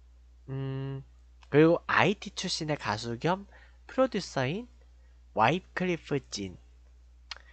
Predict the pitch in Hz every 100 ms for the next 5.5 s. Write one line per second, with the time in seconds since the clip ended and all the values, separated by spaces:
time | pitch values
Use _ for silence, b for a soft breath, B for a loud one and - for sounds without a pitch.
0 | B 127 131 127 101 143 190 190 185 170
1 | 151 117 - 139 135 117 - 220 240 -
2 | - - - - - - - 123 156 156
3 | 120 113 113 104 139 - - - - -
4 | - - - - - - 110 127 170 -
5 | - 285 - -